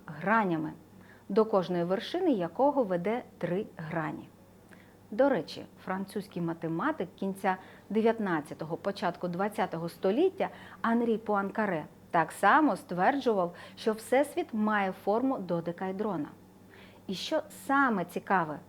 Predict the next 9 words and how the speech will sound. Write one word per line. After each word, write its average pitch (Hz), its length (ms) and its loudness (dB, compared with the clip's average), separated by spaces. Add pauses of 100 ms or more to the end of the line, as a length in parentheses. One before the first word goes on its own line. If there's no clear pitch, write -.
(280)
у 226 100 0
дві 220 140 2
тисячі 247 300 -2
третьому 220 580 2
році 208 500 2 (280)
наса 208 480 2
проаналізувало 196 960 0
дані 220 480 0
космічного 233 720 -4